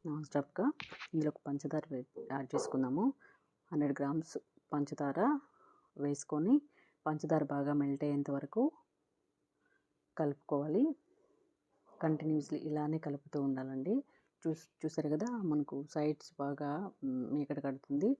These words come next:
ఆ మీగడంతా గరిటతో తీసుకుంటూ కలుపుకోవాలి. ఇప్పుడు మనం ముందుగా చేసి పెట్టుకున్నాం కదా బాదం రైస్ పేస్ట్ని, ఆ పేస్ట్ కూడా వేసేసుకొని బాగా కలుపుకోవాలి. ఈ విధంగా మంటను మా-,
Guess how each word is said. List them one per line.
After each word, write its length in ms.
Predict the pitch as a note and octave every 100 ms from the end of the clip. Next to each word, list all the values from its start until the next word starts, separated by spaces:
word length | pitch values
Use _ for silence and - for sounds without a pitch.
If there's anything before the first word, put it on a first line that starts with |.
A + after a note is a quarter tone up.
| _ _
ఆ 100 | D#3+
మీగడంతా 500 | D#3 D3+ D3+ D3 D3+
గరిటతో 420 | D3 C#3+ C#3+ - D#3+
తీసుకుంటూ 580 | D3+ D3+ - C#3+ D3 D4 - _ _ _ _ -
కలుపుకోవాలి. 600 | D3 - D3+ C#3+ D3 D4 - -
ఇప్పుడు 240 | - - E3+
మనం 180 | D#3+ D#3
ముందుగా 340 | D#3 D#3+ E3
చేసి 240 | D#3+ D#3 -
పెట్టుకున్నాం 400 | C#3+ - D3 D3
కదా 160 | D3 G3
బాదం 320 | D#3 D3 D#3 D3+
రైస్ 260 | C#3+ C#3+ - E3 F3 _
పేస్ట్ని, 500 | C#3+ C#3+ - - B3 - _ _ _ -
ఆ 40 |
పేస్ట్ 300 | C#3+ D3+ D3+
కూడా 180 | - D3
వేసేసుకొని 600 | D3 C#3+ D3+ - D3+ E3 D4+ - _ _ _ _
బాగా 200 | D#3 C#3+
కలుపుకోవాలి. 680 | - C#3+ C#3+ _ D#3 C#3+ D#3+ C#4+ - - - - - _ _ _ _ _ _ _ _ _ _
ఈ 100 | _
విధంగా 300 | F#3+ D#3+ C#3+
మంటను 380 | C#3+ D3+ D#3 E3+
మా-, 200 | E3 D3+